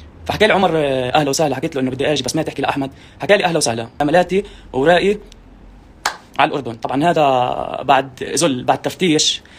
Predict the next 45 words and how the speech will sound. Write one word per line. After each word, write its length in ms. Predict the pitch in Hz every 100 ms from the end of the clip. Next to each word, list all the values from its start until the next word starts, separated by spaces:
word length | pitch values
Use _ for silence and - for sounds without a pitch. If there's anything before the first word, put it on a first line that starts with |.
| - -
بعد، 380 | 131 131 127 123
آه، 920 | 135 127 123 123 123 123 - - - - - -
بعد 200 | 151 170
إيش 200 | 196 208
بدكم؟ 280 | 190 202 131
تفتيش 240 | 139 170 147
عند 100 | 151
اليهود 420 | 151 151 135 120
وفحوصات 320 | - 131 156
كورونا، 380 | - 156 135 123 - -
عجبوا 260 | 139 139 143
علينا 260 | 170 131
على 120 | 120 139
الجسر. 400 | 165 151 139 131 - 156
رحت 180 | 156
أجيب 180 | 156 156
هذا 100 | 143
الورد 320 | 143 180 170 - - - -
وجبت 220 | 147 147
له 180 | 165 156
هدايا، 500 | 151 170 202 196 190 -
فدخلنا 400 | 220 220 202 180
كل 140 | 170
شيء 120 | - 139
تمام، 360 | 170 180 170 139
أهلا 160 | 131
وسهلا 300 | 135 175 160
ومش 180 | 156 143
أهلا 160 | 143 135
وسهلا. 300 | 160 156 147 - - -
دخلنا 260 | - 185 156
على 60 |
الأوتيل 280 | 139 180 175
وصلنا 240 | - 165
البوابة 300 | 135 135 147
اللي، 120 | 127 123
اللي، 260 | 131 131
اللي 100 | 135
بدخلوها 380 | 135 - 127 131
على 80 | 127
شو 100 | 135
اسمه، 220 | - 107 - - - - - 131
ل-، 60 |
لجوا 380 | 131 156 202 139
يعني. 220 | 120 110